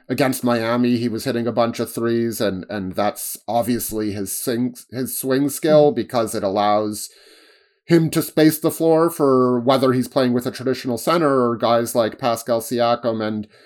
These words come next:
Speaker 1: and Scotty Barnes, who need as much space as possible to operate as playmakers, you know, having a big who can, who can get out there and have,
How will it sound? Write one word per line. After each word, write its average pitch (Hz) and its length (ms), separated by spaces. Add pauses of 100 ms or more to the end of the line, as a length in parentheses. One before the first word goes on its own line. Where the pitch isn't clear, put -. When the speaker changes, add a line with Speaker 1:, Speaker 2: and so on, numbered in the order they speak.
(140)
Speaker 1:
and 123 140
Scotty 120 320
Barnes, 131 480
who 120 120
need 135 340
as 120 140
much 117 240
space 113 380
as 117 80
possible 110 560
to 120 140
operate 104 580
as 98 240
playmakers, 98 840 (320)
you 117 100
know, 90 160
having 110 420
a 104 80
big 104 400 (100)
who 120 120
can, 95 480
who 107 160
can 90 240
get 95 200
out 107 220
there 90 200
and 90 100
have, 98 180